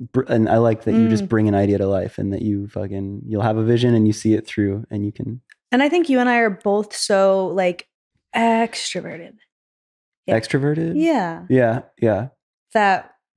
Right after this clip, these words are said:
Speaker 2: I love people
Speaker 1: Mm-hmm.
Speaker 2: and I love knowing there's someone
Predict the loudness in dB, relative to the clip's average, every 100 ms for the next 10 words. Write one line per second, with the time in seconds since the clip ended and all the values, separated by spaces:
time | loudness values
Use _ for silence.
0 | -10 0 2 4 2 2 -2 -10 -12 -8
1 | -8 -6 0 2 2 0 -4 -6 -2 0
2 | 0 0 0 2 4 4 2 -2 -10 -20
3 | _ _ _ _ _ _ 0 2 2 2
4 | 0 -2 0 -2 0 -2